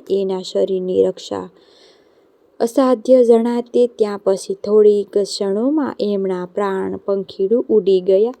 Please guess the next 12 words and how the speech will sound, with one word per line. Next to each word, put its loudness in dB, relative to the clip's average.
ઘણા -2
સમય -2
પછી -4
એ 0
બ્રાહ્મણ -2
દેવતાએ -2
પ્રેત 6
સર્પ -2
યોનિમાં 2
જન્મ, -2
એમનું -2
ચિંતન -4